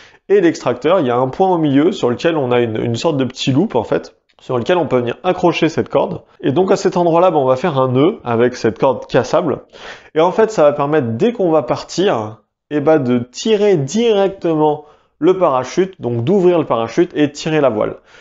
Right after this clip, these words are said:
Une fois que la voile, elle va être tirée, et bah du coup, il va y avoir une telle résistance au niveau de ce point d'accroche, au niveau de cette corde cassable, que bah, celle-ci, bah, va casser et va vous laisser continuer, euh, sous voile et, euh, voler.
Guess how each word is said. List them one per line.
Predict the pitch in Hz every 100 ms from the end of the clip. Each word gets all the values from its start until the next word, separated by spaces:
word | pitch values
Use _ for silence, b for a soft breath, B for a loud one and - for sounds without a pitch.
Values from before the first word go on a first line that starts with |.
| b
Une | 147 139
fois | 185
que | 175
la | 143
voile, | 135 131
elle | 107 104
va | 107
être | -
tirée, | - 127 135 330 - _ _
et | 143
bah | 143
du | 131 135
coup, | 202
il |
va | 147
y | 131
avoir | 139
une | 127 123
telle | 196 185
résistance | 170 156 156 170 160 156
au | 120
niveau | 123 139
de | 139
ce |
point | 123 127
d'accroche, | 117 - 165
au | 131
niveau | 113 123
de |
cette | 127 110
corde | 120 110
cassable, | 113 110 160 170 B B B
que | 165
bah, | 143
celle-ci, | 143 123 - 170
bah, | 117
va | 110 139 151
casser | - 139 - 135 190 b b b
et | 151
va | 143
vous | 131 127
laisser | 120 143 165
continuer, | 170 131 - 127 113 131 170 - _ 110
euh, | 110 104 104
sous | - 139
voile | 104 120 156 -
et, | 127 139
euh, | 110 101
voler. | 104 123 104